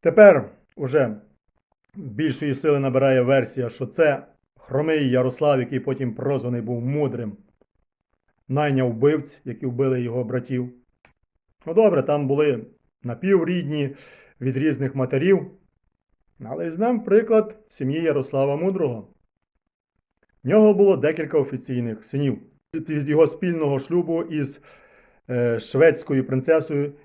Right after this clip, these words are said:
Інгергардою. Три сини дожили до зрілого віку і брали участь в керуванні Київською Руссю.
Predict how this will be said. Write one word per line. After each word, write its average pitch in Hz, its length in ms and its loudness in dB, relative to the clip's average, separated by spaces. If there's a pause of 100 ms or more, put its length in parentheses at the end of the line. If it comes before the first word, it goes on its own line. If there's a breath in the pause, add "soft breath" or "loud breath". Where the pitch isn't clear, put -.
(120)
Інгергардою. 131 720 -4 (600)
Три 190 200 2
сини 175 360 -2
дожили 139 600 0 (540)
до 113 120 -12
зрілого 123 400 -2
віку 156 460 -4 (320 loud breath)
і 127 300 -2 (840)
брали 127 380 -2
участь 156 440 -6
в - 60 -20
керуванні 123 500 -4
Київською 120 440 -8
Руссю. 139 320 -8